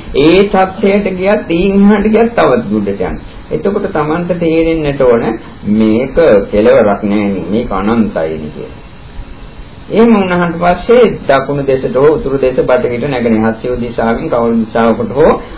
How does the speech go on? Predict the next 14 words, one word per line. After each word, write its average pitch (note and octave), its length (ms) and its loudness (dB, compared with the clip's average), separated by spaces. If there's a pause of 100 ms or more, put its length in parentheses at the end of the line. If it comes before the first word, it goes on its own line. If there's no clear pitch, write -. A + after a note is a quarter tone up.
(100)
අ, D#3+ 140 -2 (240)
සිත E3+ 300 -4
අර F3 200 0
ශූන්‍යතාවය E3+ 680 0
ඈතට, D3+ 600 -2
ඈතට, E3 360 -4
ඈතට F3 360 -2
ගෙනියනවා. E3 580 -4 (600)
අ, B2+ 260 0
කියන්නේ D3+ 280 2
බල-, D#3+ 200 2 (140)
මේ A#2 280 2 (120)
බලනකොට A#2+ 520 2
ඒක D3 200 2